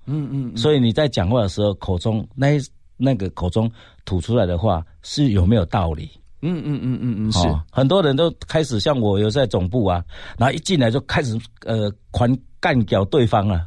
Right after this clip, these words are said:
Speaker 1: 嗯。
Speaker 2: 一直骂对方。我说：“你骂对方干嘛？
Speaker 1: <laughs>
Speaker 2: 我们这是竞选总部啊，好像骂给大家爽啊。”
Speaker 1: 嗯，嗯，嗯。
Speaker 2: 但是其实是拉不到票。
Speaker 1: 啊，没错，因为这些票其实本来就要投给我们自己的嘛。
Speaker 2: 对，
Speaker 1: 啊。
Speaker 2: 就像你出去，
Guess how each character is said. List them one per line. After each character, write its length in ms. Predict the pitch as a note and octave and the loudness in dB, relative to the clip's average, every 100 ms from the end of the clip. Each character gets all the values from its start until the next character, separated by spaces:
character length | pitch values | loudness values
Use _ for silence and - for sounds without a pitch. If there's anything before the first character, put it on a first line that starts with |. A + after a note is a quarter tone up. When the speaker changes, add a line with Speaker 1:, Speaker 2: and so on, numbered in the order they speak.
| - | -6
Speaker 1:
嗯。 200 | C#3 C#3 | -6 -2
Speaker 2:
一 60 | F#3+ | -2
直 140 | E3 | -2
骂 180 | G3 G3 | 0 2
对 180 | G3 F#3 | 2 2
方。 140 | E3 | 2
我 60 | D3+ | 0
说 100 | D#3+ | 0
：“你 100 | A#2 | 2
骂 200 | A2+ C3 | 0 0
对 120 | B2 | 0
方 120 | A2+ G#2+ | 0 0
干 160 | G#2+ | -4
嘛？ 200 | F2+ - - - | -4 -10 -14 -12
Speaker 1:
<laughs> 200 | - - | -12 -4
Speaker 2:
我 140 | A#2+ C#3+ | 2 2
们 80 | E3 | 2
这 120 | F#3 | 0
是 140 | E3+ | 0
竞 160 | E3 E3 | 0 0
选 160 | C#3+ | 0
总 180 | B2 G#2 | 2 0
部 140 | A2+ C3 | 0 0
啊， 180 | A2+ A2+ - | 0 -2 -4
好 120 | A2 | 0
像 180 | A#2 D3+ | 2 4
骂 140 | E3 | 2
给 100 | D3 | 2
大 160 | - C3 | 0 0
家 140 | A#2+ | 0
爽 280 | A#2 F#2 D#2+ E2 | -2 -4 -6 -6
啊。” 120 | E2+ - | -10 -10
Speaker 1:
嗯， 100 | D3 | -8
嗯， 20 | D3+ | 0
嗯。 20 | |
Speaker 2:
但 100 | C#3 | 0
是 60 | |
其 160 | C3+ B2+ | 2 -2
实 140 | G#2+ | -2
是 180 | F2 A2+ | -6 -4
拉 140 | G2 F#2 | -4 -2
不 100 | F2 | -4
到 140 | E2+ | -4
票。 280 | - D#2 D2+ - - - - | -4 -4 -6 -16 -20 -20 -12
Speaker 1:
啊， 100 | A#2+ | -4
没 160 | A#2 B2+ | 0 0
错， 180 | C#3+ C3+ | 2 2
因 60 | |
为 80 | E3 | 2
这 100 | D#3+ | 2
些 80 | D#3 | 2
票 200 | E3+ C3+ | 2 0
其 100 | B2+ | 0
实 80 | A#2+ | 0
本 100 | G#2+ | 0
来 60 | |
就 80 | B2 | 2
要 80 | B2+ | 2
投 140 | A2+ | 0
给 120 | A2 | 0
我 80 | F2+ | -2
们 80 | G2 | -2
自 120 | A2 | -4
己 100 | F2+ | -6
的 100 | D2+ | -8
嘛。 140 | D#2 - | -12 -4
Speaker 2:
对， 220 | B2 A2+ F2+ | 0 2 2
Speaker 1:
啊。 20 | |
Speaker 2:
就 140 | E3 | 2
像 180 | F3 D#3+ | 2 2
你 80 | A#2+ | 2
出 140 | A#2+ | 0
去， 420 | C#3+ D3 C#3 A2+ | 0 0 0 -2